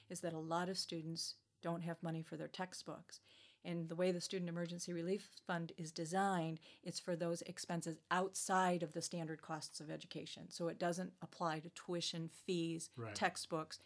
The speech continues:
Speaker 1: and basic costs. But we do see an extreme need for textbook support.
Speaker 2: So I've, I've heard a few things that are really important that I think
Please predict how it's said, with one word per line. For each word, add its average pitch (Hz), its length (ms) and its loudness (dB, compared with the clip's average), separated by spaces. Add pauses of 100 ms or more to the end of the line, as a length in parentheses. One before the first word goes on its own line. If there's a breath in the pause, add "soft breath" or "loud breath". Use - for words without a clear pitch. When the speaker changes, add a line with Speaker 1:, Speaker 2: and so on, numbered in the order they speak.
(140 soft breath)
Speaker 1:
and 165 180 0
basic 160 360 -2
costs. - 600 -4 (460 soft breath)
But 165 120 4
we 170 100 0
do 190 260 0
see 196 240 0
an 160 160 -2 (240)
extreme 196 640 0
need 156 360 -4 (120)
for - 120 -6
textbook - 560 -10
support. - 420 -12 (1400 soft breath)
Speaker 2:
So 180 200 8
I've, 160 140 8 (100)
I've 151 180 6
heard 202 280 6
a 160 60 6
few 190 200 2
things 156 380 4
that 135 100 6
are 127 60 4
really 139 180 4
important 127 540 2
that 117 80 -2
I 117 40 -4
think 127 240 -4